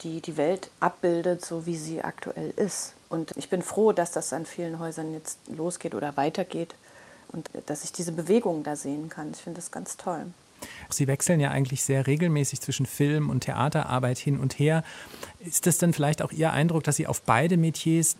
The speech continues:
Speaker 2: mit etwas mehr Distanz schauen können, als zum Beispiel Kolleginnen und Kollegen, die nur im einen Metier unterwegs sind oder schwerpunktmäßig?
Speaker 1: Es macht immer Sinn,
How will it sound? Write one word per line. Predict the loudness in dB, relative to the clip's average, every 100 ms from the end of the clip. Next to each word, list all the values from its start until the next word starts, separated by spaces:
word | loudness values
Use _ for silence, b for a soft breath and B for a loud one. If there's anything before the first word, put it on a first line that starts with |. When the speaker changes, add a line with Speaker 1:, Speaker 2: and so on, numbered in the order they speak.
| 2
Speaker 2:
mit | 2 4
etwas | 0 2 2
mehr | 4 4
Distanz | 2 0 0 2 2 2
schauen | 0 0 0
können, | 2 2
als | 2 0 -2
zum | 0
Beispiel | 0 -2 -4
Kolleginnen | -2 0 2 2 0
und | 0
Kollegen, | 2 2 2 2
die | 4
nur | 4 4
im | 4 2
einen | 2 4 4 2 -2 -4
Metier | 2 2 2 0 2
unterwegs | 2 2 0 -2 -4 -4
sind | -4 -4 -4
oder | -4
schwerpunktmäßig? | -2 -2 -2 0 -2 0 0 0 -2 -8 -12 -20 -20 B B B B B B B -10
Speaker 1:
Es | -8 -8
macht | -4 -4 -4 -2
immer | 2 4 4
Sinn, | 2 0 -2 -4